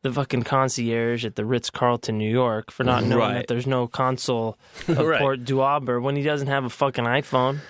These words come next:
Speaker 2: Right, and not only that, that's what I'm saying, like, so much of what these scams work for is the idea that you're mainly talking to people beneath you in status, right?
Speaker 3: Mm.
Speaker 2: Alleged status.
Speaker 1: Right. When actually you're probably closer to, to each other.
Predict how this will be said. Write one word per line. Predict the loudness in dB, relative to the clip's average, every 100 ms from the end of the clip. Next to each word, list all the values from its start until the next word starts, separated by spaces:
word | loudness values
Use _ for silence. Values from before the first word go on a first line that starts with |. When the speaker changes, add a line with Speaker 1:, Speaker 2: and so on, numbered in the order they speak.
| -20 -20 _ _ _ -20 _ 0
Speaker 2:
Right, | 2 2 2 -2 -2
and | 0 0
not | 0
only | 0 0
that, | 0
that's | 0 -2 -2 0
what | 0
I'm |
saying, | 0 0
like, | 0 0
so | 0 2
much | 2 0 0
of | 0
what | 0 0 -2 -18 -18 -8
these | 0 2 2 0
scams | 0 2 2 -2 0
work | 2 0
for | 0 0 2
is | 2 2
the | 2 2
idea | 2 0 0
that | 0 0
you're | 2 2 2
mainly | 2 0 0 0
talking | 0 0 -2
to | 0
people | 0 2 2 0 -2 -4
beneath | 0 2 2 2
you | -2
in | 0
status, | 0 0 -2 -4
right? | -2 0 -2 -4
Speaker 3:
Mm. | -8 -8 2
Speaker 2:
Alleged | 4 4 0 -4 -8
status. | -4 -4 -2 -2 -4 -10 _
Speaker 1:
Right. | -18 -4
When | -2 0
actually | -2 -4
you're | -6
probably | 0 -2 0 -8
closer | -4 -4 -4 -10
to, | -8 -10 -14 _ _
to | -2 -2
each |
other. | -2